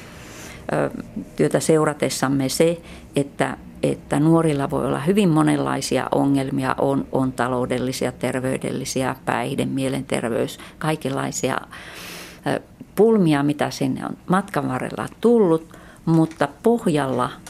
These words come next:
hyvin monella, useimmilla on oppimisvaikeudet.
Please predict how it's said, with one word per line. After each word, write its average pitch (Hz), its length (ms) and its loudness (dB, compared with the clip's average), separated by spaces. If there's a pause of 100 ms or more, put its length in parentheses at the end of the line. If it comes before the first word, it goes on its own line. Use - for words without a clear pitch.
(400)
hyvin 180 300 4
monella, 135 540 0 (260)
useimmilla 131 800 0 (200)
on 143 200 0
oppimisvaikeudet. - 1080 -4